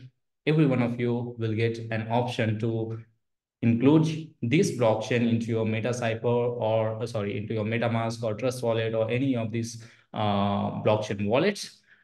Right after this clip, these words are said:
And once the blockchain is added into the wallet, you will get an option to swap your B N Bs, your U S D Ts to get the M E T C coin. Also, we'll have the Pluto meme coin on our blockchain.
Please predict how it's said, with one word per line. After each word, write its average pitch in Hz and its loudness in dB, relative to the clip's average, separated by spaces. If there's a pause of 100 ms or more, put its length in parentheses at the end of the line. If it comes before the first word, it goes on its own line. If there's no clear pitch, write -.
(560)
And 143 0
once 131 0
the 120 0
blockchain 110 0
is 110 -8
added 135 2
into 160 2
the 131 0
wallet, 123 2
you 120 -4
will 113 -4
get 117 0
an 110 -2
option 107 -4
to 104 -6
swap 120 -2 (320)
your 127 4
B 127 6
N 120 8
Bs, 120 6
your 117 6
U 123 4
S 110 4
D 107 0
Ts 117 2
to 113 -2
get 107 2
the 104 2
M 101 2
E - -4
T 117 -2
C 147 -2
coin. 165 -2 (400)
Also, 180 2
we'll 156 4
have 131 2
the 131 2
Pluto 131 0
meme 120 2
coin 120 2
on 110 -6
our 107 -4
blockchain. 104 -4